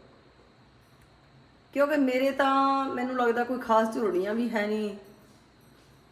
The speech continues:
ਓਪਨ ਪੋਰਸ ਵੀ ਹੈ ਨਹੀਂ, ਤੇ ਛਾਈਆਂ ਵੀ ਹੈ ਨਹੀਂ, ਤੇ ਰੰਗ ਵੀ ਬਾਹਲਾ ਕਾਲਾ ਨਹੀਂ। ਤੇ ਇਸ, ਇਸ ਕਰਕੇ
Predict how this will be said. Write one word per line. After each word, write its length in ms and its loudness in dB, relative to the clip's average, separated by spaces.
ਓਪਨ 380 4
ਪੋਰਸ 420 4
ਵੀ 220 -2
ਹੈ 100 2
ਨਹੀਂ, 360 -4
ਤੇ 260 4
ਛਾਈਆਂ 500 0
ਵੀ 100 0
ਹੈ 160 0
ਨਹੀਂ, 340 -8
ਤੇ 100 0
ਰੰਗ 260 -4
ਵੀ 120 -6
ਬਾਹਲਾ 220 -2
ਕਾਲਾ 220 -4
ਨਹੀਂ। 160 -8
ਤੇ 80 4
ਇਸ, 460 0
ਇਸ 280 2
ਕਰਕੇ 520 0